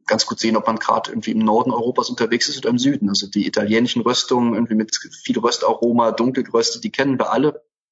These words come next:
In Skandinavien wiederum wird eher hell geröstet. Und so hat halt wirklich jedes Land so seine eigenen Vorlieben. Und das ist dann schon eine Herausforderung, sich daran so ein bisschen anzupassen. Wir haben das halt jetzt versucht mit unserer Nicaragua-Röstung,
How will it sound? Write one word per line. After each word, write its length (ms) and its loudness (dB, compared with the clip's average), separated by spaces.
In 80 2
Skandinavien 640 0
wiederum 260 2
wird 460 0
eher 160 2
hell 160 0
geröstet. 540 0
Und 120 -2
so 100 2
hat 120 0
halt 120 0
wirklich 180 -4
jedes 240 2
Land 220 2
so 80 0
seine 180 2
eigenen 240 0
Vorlieben. 380 0
Und 80 0
das 120 2
ist 100 -6
dann 80 2
schon 200 0
eine 180 0
Herausforderung, 760 0
sich 160 -8
daran 260 2
so 60 0
ein 40 2
bisschen 200 -2
anzupassen. 600 0
Wir 160 0
haben 120 0
das 160 0
halt 120 0
jetzt 140 0
versucht 400 0
mit 140 -2
unserer 260 2
Nicaragua-Röstung, 1000 0